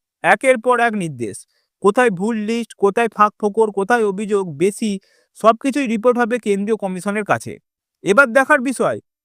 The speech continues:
এসআইআর প্রক্রিয়া কি স্বচ্ছ হবে? ডেড ভোটার মামলার রায় কোন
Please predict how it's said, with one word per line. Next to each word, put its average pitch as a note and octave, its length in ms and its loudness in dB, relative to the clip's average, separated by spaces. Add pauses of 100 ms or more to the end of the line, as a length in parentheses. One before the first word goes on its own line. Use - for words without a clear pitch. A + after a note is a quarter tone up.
(120)
এসআইআর C4 360 0
প্রক্রিয়া B3 360 0
কি B3+ 140 -6
স্বচ্ছ - 380 -4
হবে? G#3 320 0 (520)
ডেড G#3 300 2
ভোটার A3+ 280 0
মামলার G#3 420 -2
রায় A3 240 2
কোন C4 160 -2